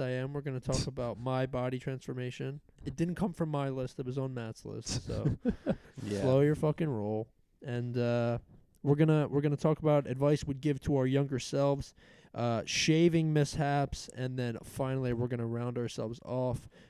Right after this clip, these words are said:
Speaker 1: with our dream car.
Speaker 2: Mm-hmm.
Speaker 1: All right. Do we wanna get into our current events?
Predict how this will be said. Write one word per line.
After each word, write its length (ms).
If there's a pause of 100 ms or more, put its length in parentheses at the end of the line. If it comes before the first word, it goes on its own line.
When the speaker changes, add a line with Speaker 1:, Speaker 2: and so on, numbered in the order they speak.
(120)
Speaker 1:
with 380 (100)
our 380
dream 640 (120)
car. 440 (500)
Speaker 2:
Mm-hmm. 280 (580)
Speaker 1:
All 80
right. 200 (220)
Do 100
we 120
wanna 320
get 320
into 580
our 120
current 220
events? 380